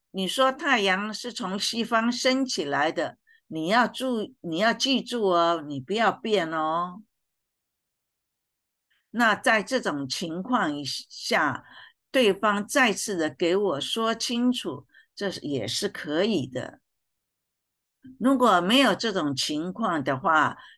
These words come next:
对方说什么，你就跟着重复是没有必要的。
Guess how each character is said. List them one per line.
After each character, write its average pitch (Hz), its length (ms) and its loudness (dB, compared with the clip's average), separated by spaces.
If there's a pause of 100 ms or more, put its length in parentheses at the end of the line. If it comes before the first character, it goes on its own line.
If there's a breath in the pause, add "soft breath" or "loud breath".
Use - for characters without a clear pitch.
(100)
对 220 240 4
方 208 300 0
说 233 280 -2
什 180 240 -2
么， 165 300 -4 (280 soft breath)
你 143 260 0
就 196 160 -2 (100)
跟 247 240 4
着 220 100 2
重 165 360 -4
复 160 400 -2
是 - 260 -2
没 156 280 -2
有 143 140 0
必 156 340 -6
要 143 280 0
的。 113 380 -12